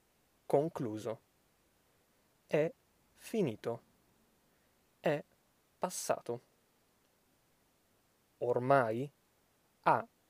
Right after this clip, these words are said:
un significato molto simile a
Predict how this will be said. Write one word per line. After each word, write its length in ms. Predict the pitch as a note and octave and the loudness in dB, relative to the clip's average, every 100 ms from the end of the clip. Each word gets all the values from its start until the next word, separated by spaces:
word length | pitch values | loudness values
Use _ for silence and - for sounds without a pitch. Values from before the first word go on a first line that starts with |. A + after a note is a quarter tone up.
| _ - | _ -6
un 200 | D#3 D3 | -6 -4
significato 920 | - D3+ D#3 - - F3 F#3+ - B3 _ _ _ - | -2 -2 -2 -2 0 2 2 -2 -6 _ _ _ -4
molto 600 | D#3+ E3+ C#3+ A2+ - A#2+ | 4 6 6 2 -8 -8
simile 640 | - F#3+ F#3+ G3+ A3 B3 _ _ _ - | 0 2 2 2 0 -4 _ _ _ 2
a 280 | B2 C#3 | 2 2